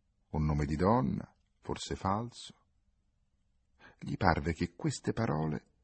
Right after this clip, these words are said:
risolvessero una cosa inspiegabile. Egli pensò: "Vi deve essere un vero motivo."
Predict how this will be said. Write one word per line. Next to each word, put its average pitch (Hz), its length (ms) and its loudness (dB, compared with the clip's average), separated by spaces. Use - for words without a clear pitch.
risolvessero 120 800 10
una 117 160 10
cosa 135 280 4
inspiegabile. 71 920 2
Egli 85 260 0
pensò: 71 540 -4
"Vi 107 100 -8
deve 104 360 -2
essere 113 400 -2
un 92 160 -2
vero 107 240 0
motivo." 113 560 -6